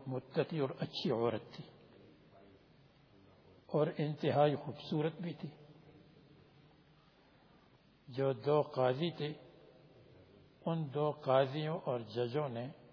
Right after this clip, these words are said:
اس خاتون سے مطالبہ کیا، عورت سے مطالبہ کیا کہ آپ ہمارے پاس آ جائیں تاکہ ہم آپ کے ساتھ رہیں،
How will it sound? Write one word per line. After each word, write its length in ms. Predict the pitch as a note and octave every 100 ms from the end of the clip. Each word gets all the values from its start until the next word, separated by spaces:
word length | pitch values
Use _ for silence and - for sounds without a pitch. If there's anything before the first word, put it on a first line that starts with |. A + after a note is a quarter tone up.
| - - - - - - - - _ _ -
اس 180 | E3 D#3 - - - - - - - - - - _ _ - - -
خاتون 720 | - E3+ C3+ C#3 - E3 F3 -
سے 100 | C#3
مطالبہ 640 | C3+ C3 C3+ C#3+ C#3+ B2+ B2
کیا، 200 | B2+ C3+
عورت 500 | C3 A#2 C3+ C#3 C#3
سے 140 | -
مطالبہ 560 | B2+ A#2+ B2 B2+ D3 A2+ G#2
کیا 200 | A2 A#2+ C#3 - - - - - - - - - - - - - - - - - _ _ _ _ _ - - -
کہ 80 | D3
آپ 260 | - C#3 C#3+ C#3+
ہمارے 400 | C3+ B2+ C3 C3+
پاس 260 | C3 C#3 C3 -
آ 160 | - B2+
جائیں 300 | B2+ C#3 C#3 -
تاکہ 300 | A#2+ A#2+ B2+
ہم 260 | C3 C3+ D#3 -
آپ 320 | C3 C3 -
کے 80 | A#2+
ساتھ 400 | - B2+ C3 -
رہیں، 340 | C3+ A2+ C#3+